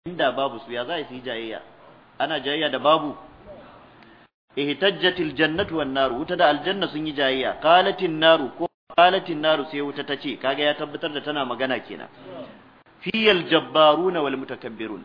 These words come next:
A ciki na jabbaruna, azzaliman shugabanni.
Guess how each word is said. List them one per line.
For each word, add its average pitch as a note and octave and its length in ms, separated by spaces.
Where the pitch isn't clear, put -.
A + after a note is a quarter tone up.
A B2 100
ciki E3+ 360
na E3+ 240
jabbaruna, C3+ 760
azzaliman C#3 880
shugabanni. A2 720